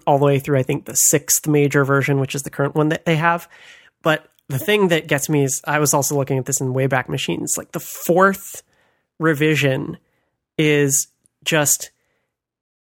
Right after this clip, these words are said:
it is the perfect example of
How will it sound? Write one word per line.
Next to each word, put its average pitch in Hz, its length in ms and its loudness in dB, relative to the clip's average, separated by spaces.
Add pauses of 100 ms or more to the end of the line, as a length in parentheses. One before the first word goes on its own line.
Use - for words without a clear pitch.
(160)
it 185 140 2
is 147 300 0
the 190 340 2
perfect 185 560 -4
example 143 800 0 (440)
of 139 400 0